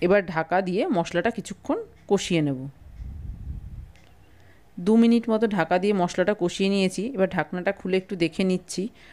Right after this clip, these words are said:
আর আমি কিন্তু মশলাটা কষানোর সময় গ্যাসটা মিডিয়াম ফ্লেমে রেখেছি।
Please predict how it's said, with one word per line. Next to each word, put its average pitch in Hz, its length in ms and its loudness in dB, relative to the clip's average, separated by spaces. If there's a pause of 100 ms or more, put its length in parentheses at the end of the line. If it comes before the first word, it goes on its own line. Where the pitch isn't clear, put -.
(160)
আর 170 100 2
আমি 185 180 4
কিন্তু 233 220 2
মশলাটা 185 520 2
কষানোর 185 340 0
সময় 208 340 0 (360)
গ্যাসটা 170 400 0
মিডিয়াম 214 420 2
ফ্লেমে 170 300 2
রেখেছি। 147 480 -6